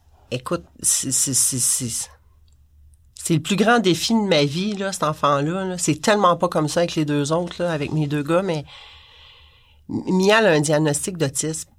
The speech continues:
Puis, euh, elle a un diagnostic de Gilles Latourette, puis un diagnostic de T D A H. Elle est extrêmement anxieuse, elle a un trouble dépressif. Euh, c'est une petite fille aussi. On est en investigation pour des troubles génétiques. Elle est extrêmement grande, là, elle mesure cinq pieds quatre, elle a neuf ans.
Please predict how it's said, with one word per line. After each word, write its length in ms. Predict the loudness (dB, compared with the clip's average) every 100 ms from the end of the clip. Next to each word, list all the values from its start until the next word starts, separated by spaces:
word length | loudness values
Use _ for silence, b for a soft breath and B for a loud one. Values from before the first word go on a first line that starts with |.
| _ _ -14
Puis, 280 | -8 -4 0
euh, 160 | 0 0
elle 100 | 0
a 40 |
un 60 | 0
diagnostic 540 | 2 2 2 -2 -4
de 220 | -2 0 0
Gilles 180 | 0
Latourette, 440 | -2 -4 -8 -10 -12 -6
puis 120 | -4
un 80 | -2
diagnostic 500 | -2 -2 -4 -6 -8
de 80 |
T 160 | -6 -6
D 160 | -6 -6
A 300 | -6 -6 -4
H. 160 | -6 -4
Elle 140 | -4
est 60 | -4
extrêmement 560 | -6 -2 -2 0 0
anxieuse, 440 | -2 -4 -6 -6 -4
elle 120 | -4
a 40 |
un 60 | -4
trouble 260 | -6 -8 -8
dépressif. 760 | -6 -6 -4 -4 -6 -10 -16 -8
Euh, 460 | -4 -4 -4 -6 -8 -10
c'est 180 | -6 -4
une 60 |
petite 180 | -4 -6
fille 240 | -4 -4 -2
aussi. 480 | -2 -2 -4 -6 -2
On 160 | -2
est 160 | 0 2
en 360 | 2 2 0 -2
investigation 760 | -2 -2 0 2 0 0 -4
pour 140 | -4
des 160 | -2 -2
troubles 200 | -4 -2
génétiques. 600 | 0 0 0 -2 -4 -4
Elle 160 | -4 -4
est 100 | -4
extrêmement 760 | -4 -4 -4 -2 -2 2 2 2
grande, 320 | 0 -6 -4
là, 80 | -4
elle 60 | -4
mesure 240 | -2 -2
cinq 220 | 0 -2
pieds 200 | -2 -4
quatre, 260 | -4 -6 -4
elle 140 | -4
a 40 | -4
neuf 260 | -4 -4
ans. 140 | -6